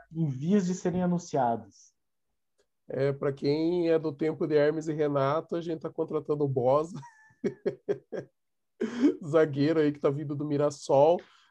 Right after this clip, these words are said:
Speaker 2: Dizem que tem bom passe, que é uma das características que o Fernando Diniz preza por causa do estilo de jogo de saída de bola dele. E analisando, assim, por cima, eu não vou,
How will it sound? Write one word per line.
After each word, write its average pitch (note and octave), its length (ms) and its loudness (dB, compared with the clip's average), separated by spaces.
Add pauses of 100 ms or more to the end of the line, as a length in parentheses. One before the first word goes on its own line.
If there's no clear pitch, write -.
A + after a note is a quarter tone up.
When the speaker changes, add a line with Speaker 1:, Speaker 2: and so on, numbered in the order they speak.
(100)
Speaker 2:
Dizem E3 380 -6
que D#3+ 100 -8
tem F3 160 4
bom E3+ 240 4
passe, D#3+ 500 4
que C#3 100 -4
é C#3+ 40 2
uma C#3+ 100 0
das C#3+ 140 -4
características C#3 800 -4
que - 120 -8
o C3 260 0
Fernando C3 380 -4
Diniz C3+ 300 -6
preza C3+ 460 0
por - 120 -12
causa A#2+ 220 -6
do B2 60 -8
estilo C3 360 -6
de B2+ 120 -4
jogo A#2+ 260 -6
de B2 80 -12
saída A#2 300 -6
de B2 60 -8
bola A#2+ 340 -2
dele. C3+ 400 -4 (760)
E E3 680 0
analisando, F3+ 720 4
assim, G3+ 220 0
por G#3+ 180 -6
cima, F3+ 360 0
eu F3 180 2
não A3+ 140 2
vou, E3+ 520 0